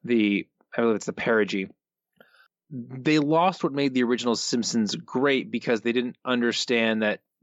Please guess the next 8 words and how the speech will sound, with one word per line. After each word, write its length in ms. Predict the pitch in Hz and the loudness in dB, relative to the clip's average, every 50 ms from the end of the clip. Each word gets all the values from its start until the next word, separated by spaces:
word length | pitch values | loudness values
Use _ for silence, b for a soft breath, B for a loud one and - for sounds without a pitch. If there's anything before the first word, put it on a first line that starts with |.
| - 120 | -16 -14
jokes 380 | 104 - - 139 147 151 - - | -8 -2 0 0 0 0 -2 -2
without 280 | 175 151 139 120 107 | 0 0 0 0 0
story 640 | - - - - - - 135 123 131 143 156 156 165 156 | -2 -6 -6 -6 -4 -2 0 0 2 2 0 0 -2 -4
don't 300 | 123 - 123 123 - 131 | -2 0 0 0 0 -2
really 240 | 127 120 113 110 | -2 -2 -2 -2
get 320 | 101 98 113 104 - - - | -2 -2 -2 -2 -2 -4 -8
you 80 | 101 | -8
much. 480 | - - - - - - - - - | -8 -10 -10 -8 -6 -6 -6 -6 -6